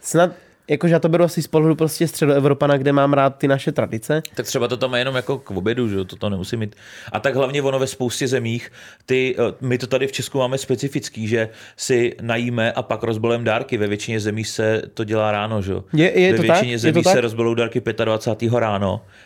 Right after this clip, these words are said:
Speaker 2: a jenom my to máme večer, že jo.
Speaker 1: Hmm.
Speaker 2: Nebo jako pár zemí samozřejmě, ale jako ve větším množství světa je to až pětadvacátého.
Speaker 1: To je pravda, no. Tak pojď, co máš dalšího?
Speaker 2: Hele, já tady mám Švýcarsko.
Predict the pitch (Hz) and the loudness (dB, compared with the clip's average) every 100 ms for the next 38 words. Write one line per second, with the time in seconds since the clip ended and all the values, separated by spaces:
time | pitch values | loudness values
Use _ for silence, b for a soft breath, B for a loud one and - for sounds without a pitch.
0 | b - 107 104 - 110 110 113 107 113 | b -2 0 0 0 -2 -2 -2 -2 -2
1 | 107 101 95 - 95 90 95 98 135 131 | -2 -2 -4 -4 -4 -4 -6 -4 -2 0
2 | 104 117 - 110 107 104 107 107 113 107 | 2 0 -2 -2 -2 -2 -4 -4 -4 -4
3 | 110 117 107 117 117 127 120 B B 101 | -4 -4 0 0 0 0 -2 B B -4
4 | 123 123 139 135 143 135 127 120 - 127 | -2 0 -2 -2 -4 -4 -4 -6 -4 -6
5 | - 117 110 117 110 113 110 120 113 104 | -2 -4 -2 -4 -2 -6 -4 -4 -2 -2
6 | 104 120 117 98 90 190 180 180 139 117 | -2 -2 -4 -6 0 0 2 2 2 -2
7 | 135 - 254 - 165 165 156 143 135 131 | -2 -2 0 2 0 2 2 2 0 -2
8 | 113 - 147 123 113 139 156 160 131 113 | -4 -2 0 2 0 -2 -2 -2 -4 -2
9 | 123 107 - 120 | -2 -2 -2 -2